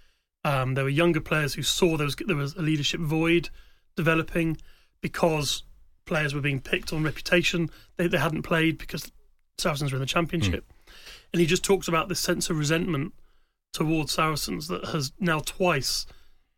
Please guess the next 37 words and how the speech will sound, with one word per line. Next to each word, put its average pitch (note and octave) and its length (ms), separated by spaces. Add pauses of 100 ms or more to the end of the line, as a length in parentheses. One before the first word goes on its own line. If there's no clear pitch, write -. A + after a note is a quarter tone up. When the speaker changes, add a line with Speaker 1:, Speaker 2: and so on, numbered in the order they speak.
Speaker 1:
erupted D#3 360
within D3 220
the D3+ 100
England D3+ 240
camp. - 260
Speaker 2:
Yeah, G2+ 200
the G2+ 100
Quinn F3 320
Southland A2 560
thing F#2+ 380
goes G2+ 200
back - 200
to - 80
about G2 160
twenty G2 240
thirteen, E2 680 (680)
um, E2+ 520
um, - 400 (120)
and, G2+ 480
and G#2 180
it's G#2 160
still B2 280
there. D#2+ 320 (240)
Um, F2+ 420
it, C#3+ 200
it'll F3 260
probably B2+ 480 (140)
dissipate G2 500
over E2+ 220
time, D#2+ 480 (180)
um, F2+ 360 (200)
and F#3 120
it's - 100
a G3 40
London F#3 360
thing A2+ 180
too. G#2+ 240